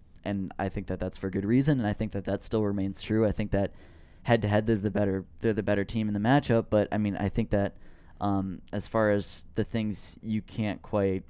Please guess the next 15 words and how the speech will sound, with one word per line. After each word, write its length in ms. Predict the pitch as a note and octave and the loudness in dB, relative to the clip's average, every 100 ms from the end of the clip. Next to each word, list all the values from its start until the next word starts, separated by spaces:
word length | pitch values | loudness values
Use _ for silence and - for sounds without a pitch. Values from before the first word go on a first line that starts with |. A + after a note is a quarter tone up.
| - | -18
you 160 | - F#2+ | -10 -8
know, 180 | C#2+ D#2 | -6 -8
just 280 | - F#2 - | -8 -8 -8
directly, 460 | - E2+ F2+ - G2 - | -8 -4 -4 -4 -10 -8
y-, 160 | A2 G2 | -8 -2
the 100 | G#2+ | -2
things 300 | - C3 A2+ | 0 -4 -4
you 60 | |
can't 380 | - A#2 A2+ G#2+ - - - - - - - - | -6 -2 -2 -2 -6 -20 -20 -20 -20 -20 -18 -6
really, 560 | G#2+ G2+ G2+ G2+ F2 - - | -4 -2 -2 -4 -8 -14 -8
um, 460 | G2+ F2+ E2 D#2+ - - - - - - - - A#1 - - | -4 -4 -6 -8 -12 -18 -20 -20 -20 -20 -20 -20 -20 -20 -10
put 220 | - G#2+ F#2 | -4 -4 -2
down 460 | F#2+ F2+ F#2+ - - - - | -2 -2 -4 -10 -14 -18 -8
in 160 | G2 F#2 | -6 -4
numbers, 640 | F#2 F#2+ D#2+ D#2+ - | -6 -6 -8 -8 -14